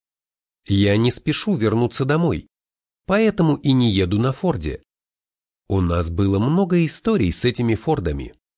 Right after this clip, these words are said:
Наша тактика преследует понижение цен, увеличение производства и усовершенствование товара. Заметьте, что на первом месте стоит понижение цен.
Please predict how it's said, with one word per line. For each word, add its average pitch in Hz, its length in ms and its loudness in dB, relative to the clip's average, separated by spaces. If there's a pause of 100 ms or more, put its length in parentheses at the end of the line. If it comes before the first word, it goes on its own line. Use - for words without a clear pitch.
(260)
Наша 95 380 0
тактика 104 480 -4
преследует 123 680 -2
понижение 139 580 0
цен, 110 380 -4 (600)
увеличение 95 760 2
производства 90 840 -4 (340)
и 190 120 0
усовершенствование 104 1200 0
товара. 71 560 -6 (680)
Заметьте, 104 720 -2 (300)
что - 240 -2
на 107 140 2
первом 104 420 0
месте 113 380 0
стоит 185 480 -4
понижение 107 640 0
цен. 71 420 -8